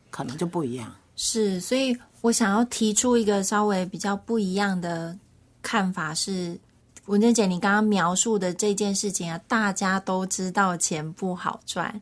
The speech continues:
Speaker 1: 对。
Speaker 2: 你把它讲得像是这是事实一样。
Speaker 1: 对，对。
Speaker 2: 可是事实上，这句话只是一个想法。
Speaker 1: 想法。
Speaker 2: 我们没有办法去证明它的真实性嘛。
Speaker 1: 对。
Speaker 2: 也就是说，我们随便走进去一个一千人的会议室，
Speaker 1: 嗯。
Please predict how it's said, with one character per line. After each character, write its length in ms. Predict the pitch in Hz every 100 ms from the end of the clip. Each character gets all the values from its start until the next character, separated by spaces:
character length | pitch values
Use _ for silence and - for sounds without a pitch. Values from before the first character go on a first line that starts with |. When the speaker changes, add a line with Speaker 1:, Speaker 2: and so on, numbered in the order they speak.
| -
Speaker 1:
对。 120 | 202 180 170 -
Speaker 2:
你 100 | 214
把 120 | 214
它 140 | 208
讲 260 | 226 202 175
得 140 | 175
像 180 | 175 220
是 160 | 202 214
这 140 | 208
是 140 | 208 202
事 340 | - - 202
实 320 | 175 - 175 -
一 80 |
样。 360 | 175 - 170 170
Speaker 1:
对， 120 | 196
对。 140 | 196 170 175 - _
Speaker 2:
可 120 | -
是 160 | 190 220
事 180 | 247
实 160 | 220 190
上， 300 | 180 220 202
这 160 | 196 190
句 160 | 208
话 200 | 202 214
只 140 | 190 151
是 160 | -
一 60 | 175
个 120 | 175
想 480 | 165 - - 160 180
法。 300 | - - -
Speaker 1:
想 280 | - - 175
法。 320 | 175 175 - - - - -
Speaker 2:
我 100 | 180
们 160 | 175
没 140 | 175 202
有 100 | 196
办 160 | 233
法 120 | 185
去 140 | 165 208
证 180 | 254 220
明 160 | 175
它 140 | 190 196
的 100 | 185
真 220 | 190 190
实 220 | 190 156
性 280 | - 196 165
嘛。 100 | -
Speaker 1:
对。 180 | 196 180
Speaker 2:
也 100 | 185
就 120 | 180
是 140 | 226 233
说， 240 | 220 214
我 60 | 190
们 160 | 180
随 200 | 180 185
便 220 | 185 240 208
走 160 | 175
进 220 | 160 220
去 120 | 208 220
一 60 |
个 140 | 190 185
一 100 | 214
千 260 | - 202
人 140 | 190 170
的 80 |
会 220 | 180 208 190
议 180 | 185
室， 300 | 180 - 180 -
Speaker 1:
嗯。 320 | 208 180 165